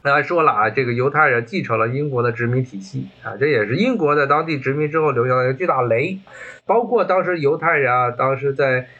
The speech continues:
作为大英帝国的忠实的这鹰犬，也是大量的这些犹太人参加了英国的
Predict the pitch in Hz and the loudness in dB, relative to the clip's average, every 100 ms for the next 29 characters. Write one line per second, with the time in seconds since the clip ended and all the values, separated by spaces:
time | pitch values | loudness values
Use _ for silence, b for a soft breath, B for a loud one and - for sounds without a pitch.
0 | B B - 160 156 165 156 135 165 156 | B B -2 0 0 0 0 2 0 0
1 | 139 127 135 127 185 185 - 127 131 127 | 0 2 0 0 0 -2 -2 -2 0 0
2 | 131 147 254 247 190 110 - - 131 131 | 0 0 0 0 0 -4 -6 -8 -2 2
3 | 131 113 104 156 151 135 147 135 120 117 | 4 4 2 0 0 2 2 2 2 0
4 | 127 123 127 123 123 110 113 - 113 127 | -2 -2 -2 0 2 0 0 -4 0 0
5 | 113 120 147 139 110 104 120 117 110 | 0 -2 -6 -2 0 0 2 2 0